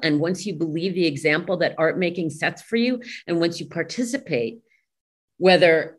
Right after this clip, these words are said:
hearing it through your headphones or being on stage or however, how, when you participate in this making of art, then you remind yourself of the possibilities of being a human being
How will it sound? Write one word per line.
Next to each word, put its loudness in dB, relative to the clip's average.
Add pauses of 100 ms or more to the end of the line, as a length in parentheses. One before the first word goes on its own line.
hearing 4
it 0
through 0
your 2
headphones 2
or 2
being 4
on 2
stage 0
or -4
however, 2
how, -4
when 0
you -2
participate -4
in -2
this -6
making -2
of -6 (100)
art, 0 (600)
then 4
you 0
remind 0
yourself -2 (600)
of -2
the 0
possibilities -2 (200)
of -6
being 0
a -2
human -2
being -6